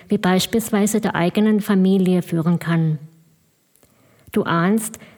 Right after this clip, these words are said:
welche ungute Gesamtkonstellation sich daraus ergeben kann. Übrigens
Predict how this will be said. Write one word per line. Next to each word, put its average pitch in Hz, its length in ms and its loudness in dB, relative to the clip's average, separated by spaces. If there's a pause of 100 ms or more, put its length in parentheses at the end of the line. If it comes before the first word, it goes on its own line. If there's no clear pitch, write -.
welche 214 300 0
ungute 226 720 0
Gesamtkonstellation 190 1500 0
sich - 220 -4
daraus 180 400 -2
ergeben 165 480 -2
kann. 151 420 -4 (1900)
Übrigens 226 680 0